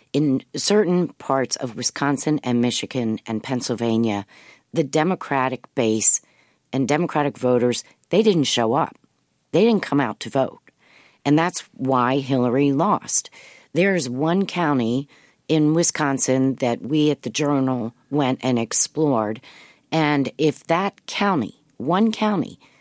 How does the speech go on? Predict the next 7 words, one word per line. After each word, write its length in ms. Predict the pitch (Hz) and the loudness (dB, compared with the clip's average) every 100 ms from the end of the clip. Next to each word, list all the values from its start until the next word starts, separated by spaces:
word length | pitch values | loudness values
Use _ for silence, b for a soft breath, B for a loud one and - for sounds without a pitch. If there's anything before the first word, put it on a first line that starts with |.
| b b | b b
had 260 | b 143 147 | b -4 -4
come 320 | - 196 190 | -4 0 0
out 320 | 170 117 110 - | 0 0 -4 -6
at 180 | - 131 - | -6 -4 -2
Obama 600 | 123 - 127 143 170 160 | -6 -2 -2 0 0 0
level 400 | 156 139 147 139 | 0 0 -2 -2
record, 460 | 143 135 214 254 | -2 -2 0 -2